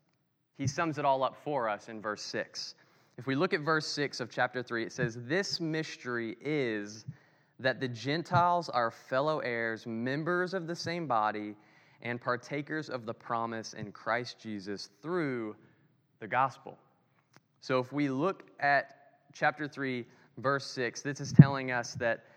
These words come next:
this mystery of the gospel is now revealed, and it is the inclusion of the Gentiles into the church of God, into the family of God, and they can now,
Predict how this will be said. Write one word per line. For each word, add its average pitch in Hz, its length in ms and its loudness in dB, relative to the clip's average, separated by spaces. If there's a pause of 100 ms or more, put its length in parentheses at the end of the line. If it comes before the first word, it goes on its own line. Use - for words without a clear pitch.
(200)
this 135 400 -4
mystery 151 640 -2
of 147 140 -2
the 127 80 -2
gospel 120 720 0 (160)
is 113 180 -8
now 131 260 0
revealed, 113 920 -4
and 117 260 -8
it 143 260 -6
is 127 420 -4
the 113 140 -8
inclusion 147 1000 -4
of 127 320 -4
the 120 80 -6
Gentiles 110 840 -2 (400)
into 139 580 -2
the 110 120 -4
church 117 340 -6
of 101 160 -10
God, 101 300 -2
into 127 420 -6 (300)
the 117 80 -8
family 127 440 -4
of 101 140 -6
God, 101 320 0
and 110 160 -6
they 120 80 -4
can 117 220 -8
now, 131 500 0